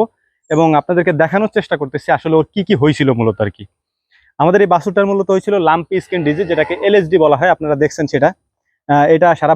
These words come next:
বাংলাদেশেই এখন আছে। ওর এই যে, যে কম্বলটা আছে, এটার আমরা কম্বল বলি, বা আপনারা হয়তো অনেকেই জানেন যে এটার হচ্ছে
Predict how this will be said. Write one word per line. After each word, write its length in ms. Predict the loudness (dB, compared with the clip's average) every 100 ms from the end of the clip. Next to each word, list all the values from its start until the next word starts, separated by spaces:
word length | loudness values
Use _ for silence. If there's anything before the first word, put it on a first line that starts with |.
| 2
বাংলাদেশেই 420 | 0 0 0 -2
এখন 140 | 0 -2
আছে। 140 | -2 -2 -4 _ _ _ 0
ওর 200 | 2 2 0
এই 120 | 0
যে, 80 | 0
যে 100 | 0 0 0
কম্বলটা 400 | 0 0 2 0
আছে, 140 | 0 -4 -4
এটার 200 | -2 0
আমরা 120 | -2 -2
কম্বল 260 | -2 0 0
বলি, 160 | 0 -4 -8 -2
বা 100 | 0 0
আপনারা 180 | 0 -2
হয়তো 200 | 0 0 0 -4
অনেকেই 260 | -4 -2 0
জানেন 200 | 0 -2 -2
যে 60 | -2
এটার 180 | 0 -4
হচ্ছে 140 | -6